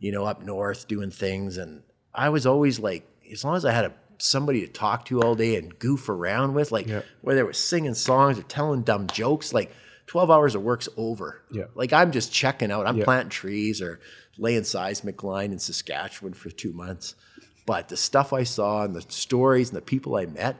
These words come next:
Speaker 1: like,
Speaker 2: Mm-hmm.
Speaker 1: that's what life's about. So,
Speaker 2: Yeah.
Speaker 1: you know, get out of wallowing in the shit and get your head up and understand that, hey, there's some peanuts in there too, right?
Speaker 2: Yeah.
Speaker 1: Along the way. So.
Speaker 2: Totally. And do you, you know, when they, when you onboard these people, when they're sitting in the boardroom watching the welcome video,
Speaker 1: <laughs>
Speaker 2: whoever's running that meeting,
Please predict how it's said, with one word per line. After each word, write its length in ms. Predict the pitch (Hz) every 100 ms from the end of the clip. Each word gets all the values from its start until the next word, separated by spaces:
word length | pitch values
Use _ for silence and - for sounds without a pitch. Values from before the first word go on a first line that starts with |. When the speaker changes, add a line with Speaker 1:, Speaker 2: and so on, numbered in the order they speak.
| 104
Speaker 1:
like, 140 | 107
Speaker 2:
Mm-hmm. 40 |
Speaker 1:
that's 220 | 107 170 160
what 80 |
life's 280 | 143 143 -
about. 380 | 104 117 135 -
So, 120 | 117
Speaker 2:
Yeah. 80 | 104 - - - -
Speaker 1:
you 80 | -
know, 120 | 123
get 260 | 117 135 143
out 160 | 139 123
of 100 | 95
wallowing 560 | 101 107 117 117 90
in 140 | 87 85
the 40 |
shit 480 | - - 127 107 -
and 100 | 92
get 140 | 87 87
your 100 | 82
head 240 | 120 120
up 240 | 92 92
and 100 | 95
understand 680 | 90 98 95 - 104 104 95
that, 180 | 80 71 _ _
hey, 80 | -
there's 180 | 117 101
some 100 | 95
peanuts 440 | - 139 135 - -
in 120 | 73
there 140 | 76
too, 300 | - 117 113 -
right? 120 | 117
Speaker 2:
Yeah. 80 | 101 -
Speaker 1:
Along 280 | 107 110 92
the 80 | 87
way. 240 | - -
So. 160 | - -
Speaker 2:
Totally. 280 | - 113 110 - - -
And 320 | 123 127 123
do 80 | 131
you, 340 | 131 131 127 123 - - - _ -
you 80 |
know, 180 | 123 120
when 180 | 127 135
they, 80 | 131
when 140 | 135
you 140 | 135 123
onboard 360 | 131 139 127
these 140 | 117 117
people, 260 | 123 120
when 80 | 120
they're 80 | 117
sitting 160 | 131
in 40 | 127
the 60 | 117
boardroom 340 | 123 127 127
watching 300 | 120 120 -
the 60 | 117
welcome 280 | 113 123 123
video, 280 | 120 123 117
Speaker 1:
<laughs> 20 |
Speaker 2:
whoever's 360 | 160 151 143
running 240 | 127 135 131
that 180 | 120 107
meeting, 400 | 127 127 101